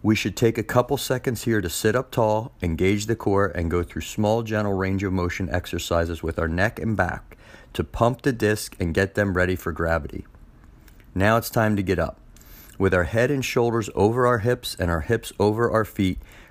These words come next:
we can stand using our legs. We can also use our hands to push off the top of our legs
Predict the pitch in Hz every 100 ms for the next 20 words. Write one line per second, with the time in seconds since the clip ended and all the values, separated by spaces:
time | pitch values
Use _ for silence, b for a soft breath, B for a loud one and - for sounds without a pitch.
0 | - 101 - 85 - - 101 113 101 101
1 | 98 104 92 90 85 85 69 62 - B
2 | B B B 98 98 104 - 107 120 151
3 | 139 131 127 113 101 107 107 - 90 -
4 | 92 - 104 104 - 92 - 123 113 95
5 | 87 85 80 80